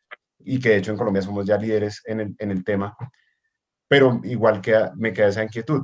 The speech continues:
Y, y tocándolo un poco más directamente, pues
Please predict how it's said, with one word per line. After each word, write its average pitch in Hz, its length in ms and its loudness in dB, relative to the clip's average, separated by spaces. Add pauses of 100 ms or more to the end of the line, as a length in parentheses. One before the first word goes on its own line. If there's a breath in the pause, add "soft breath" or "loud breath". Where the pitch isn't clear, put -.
(140)
Y, 104 540 -2 (520)
y 107 200 -10
tocándolo 113 400 0
un 123 80 -4
poco 123 240 -4
más 120 360 -4 (300)
directamente, 113 600 0
pues 104 200 -8